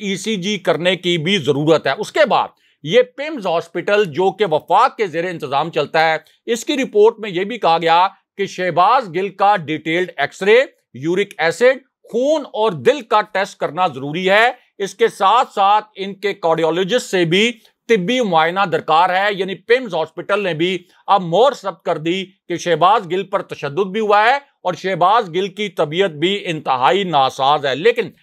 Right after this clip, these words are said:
यहां पर आधी रात को सवा तीन बजे के करीब शहबाज गिल के वार्ड में तीन पुरस्रार किरदारों के घुसने के मुतल्लिक भी एक बहुत ही अहम नोयत का,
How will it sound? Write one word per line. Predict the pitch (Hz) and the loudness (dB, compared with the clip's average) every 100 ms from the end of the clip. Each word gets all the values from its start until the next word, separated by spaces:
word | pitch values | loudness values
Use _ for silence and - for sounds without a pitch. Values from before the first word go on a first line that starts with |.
| _ - | _ -6
यहां | 151 170 277 | 0 2 2
पर | 285 143 - _ _ 175 | 2 -6 -8 _ _ 2
आधी | 220 247 311 | 2 2 0
रात | 220 170 180 | 2 2 2
को | _ 139 107 _ _ | _ -12 -12 _ _
सवा | - 254 285 294 | -4 0 2 0
तीन | - 233 247 233 | 0 -4 -4 -2
बजे | 190 202 | 2 2
के | 202 190 | 2 -2
करीब | - 160 185 170 _ _ | 0 0 0 -4 _ _
शहबाज | - 202 180 208 294 214 | 0 2 4 4 4 0
गिल | 175 220 | -2 -2
के | 220 220 | 0 0
वार्ड | 147 147 196 190 | 2 2 2 0
में | 165 165 170 - _ _ | -6 -4 -6 -10 _ _
तीन | 262 285 302 | -4 -2 -4
पुरस्रार | 254 226 202 185 180 196 202 | -2 -2 -2 0 2 4 0
किरदारों | - 160 151 170 190 | -4 -4 0 0 -2
के | 190 180 | -4 -6
घुसने | 135 - 196 | -8 -10 -10
के | 196 190 | -4 -4
मुतल्लिक | 156 160 165 175 | -2 -2 0 0
भी | 151 165 160 - _ 202 | 2 2 2 -6 _ 4
एक | 220 170 135 | 4 4 -6
बहुत | 147 190 277 214 | -6 0 -2 -2
ही | 202 | -8
अहम | 220 160 180 196 | -4 -4 -4 -4
नोयत | 160 156 165 - | -4 0 -2 2
का, | 175 165 160 | 2 4 0